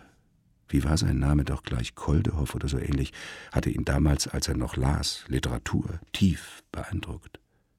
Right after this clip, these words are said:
Und die Sense war nicht für ihn gedacht. Er würde die Habil verbrennen und, selbstgefällig und innerlich erfrischt, macht er auf dem Absatz kehrt und eilt in Richtung seiner Wohnung,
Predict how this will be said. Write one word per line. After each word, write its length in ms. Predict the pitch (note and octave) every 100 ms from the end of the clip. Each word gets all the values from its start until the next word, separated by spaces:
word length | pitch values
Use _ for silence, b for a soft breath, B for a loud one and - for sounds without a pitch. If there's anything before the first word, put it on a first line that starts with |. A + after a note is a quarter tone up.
| _ _ _ _ _ _ _ _
Und 200 | D#2+ -
die 200 | C#2+ C2
Sense 720 | C2+ C2 D#2 G#2 G#2+ G#2+ A#2 G#2+ _ _ _ _ _ _ _ _ -
war 260 | D2+ D#2+ C#2
nicht 240 | C2+ -
für 120 | -
ihn 260 | - D2+ -
gedacht. 500 | - - E2 - - - _ _ _ _ _ _ _ _ _ _ _
Er 120 | - C#2+
würde 280 | B2 C3+ -
die 120 | - D#2
Habil 260 | E2+ -
verbrennen 480 | - B2 F2+ A2 A#2+
und, 520 | - D#3 G#3 - - _ _ _ _ _ _
selbstgefällig 840 | - E2+ F2+ - - - - -
und 120 | B2+ -
innerlich 360 | F#2 E2+ -
erfrischt, 380 | - - A2+ - B B B
macht 320 | - F2 -
er 140 | - -
auf 100 | -
dem 180 | - -
Absatz 540 | A2 - - - -
kehrt 320 | - A#2 -
und 240 | - - -
eilt 220 | F#2 -
in 120 | C#2+
Richtung 360 | C#2+ D#2+ - C#2
seiner 260 | B1+ B1
Wohnung, 320 | B1+ C#2+ A#1+